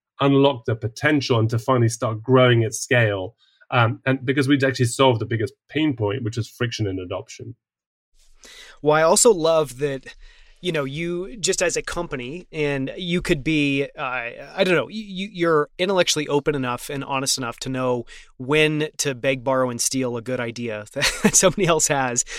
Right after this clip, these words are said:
Speaker 2: as opposed to, you know, trying to, and, and understanding, you know, this c-, really careful balance of you're both taking a very different fundamental strategic approach to the business, but you're still recognizing when to kind of borrow this playbook here and there. I think it's kind of fascinating.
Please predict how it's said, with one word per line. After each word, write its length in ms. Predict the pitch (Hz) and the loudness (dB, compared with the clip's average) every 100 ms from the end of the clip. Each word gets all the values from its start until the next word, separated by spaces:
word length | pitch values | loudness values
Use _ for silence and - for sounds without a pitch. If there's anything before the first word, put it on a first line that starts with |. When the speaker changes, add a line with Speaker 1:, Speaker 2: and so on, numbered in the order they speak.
| - | -8
Speaker 2:
as 100 | 156 | -4
opposed 320 | 170 208 196 - | 2 4 4 4
to, 60 | |
you 80 | 269 | 4
know, 100 | 175 | 4
trying 240 | 160 180 180 | 4 2 4
to, 200 | 180 185 | 2 0
and, 200 | 196 175 | -4 -2
and 240 | 190 190 | 0 0
understanding, 800 | 180 196 196 - 160 175 165 147 156 | 2 4 4 4 2 4 4 2 0
you 160 | 165 | 0
know, 140 | 156 139 | 0 2
this 160 | 143 - | -2 -4
c-, 120 | - | -6
really 280 | 156 170 147 | 0 2 2
careful 340 | - 160 147 | -2 -4 -4
balance 480 | 131 143 147 135 - | -2 0 0 0 0
of 300 | 135 131 - - - - - | 0 -2 -6 -18 -20 -18 -2
you're 120 | 147 | 0
both 240 | 135 165 - | 4 4 6
taking 300 | 170 151 139 | 2 2 -2
a 60 | |
very 280 | 120 151 156 | 4 4 4
different 380 | 147 143 139 135 | 2 0 -4 -4
fundamental 560 | - 147 143 143 143 | -4 -2 -2 -4 -4
strategic 560 | 139 - 127 185 165 147 | -6 -8 -6 -4 -4 -6
approach 440 | 131 123 117 - - - - | -6 -6 -6 -8 -12 -14 -8
to 80 | |
the 100 | 131 | -6
business, 380 | 135 131 135 123 | -6 -6 -4 -6
but 160 | - 127 | -6 -6
you're 80 | 139 | -2
still 200 | 151 123 | -2 -2
recognizing 640 | 135 139 127 123 120 123 | -4 -4 -6 -6 -6 -8
when 120 | 120 | -8
to 60 | 120 | -8
kind 160 | 127 | -10
of 80 | 107 | -10
borrow 220 | 113 117 | -8 -8
this 160 | 110 - | -8 -8
playbook 400 | 117 110 104 - | -10 -12 -14 -14
here 160 | 110 | -16
and 140 | 107 104 | -16 -16
there. 220 | 107 - | -20 -20
I 380 | _ _ _ _ | _ _ _ _
think 100 | - | -8
it's 100 | - | -8
kind 120 | 117 | -8
of 80 | - | -12
fascinating. 480 | 120 - 135 135 | -6 -6 -6 -12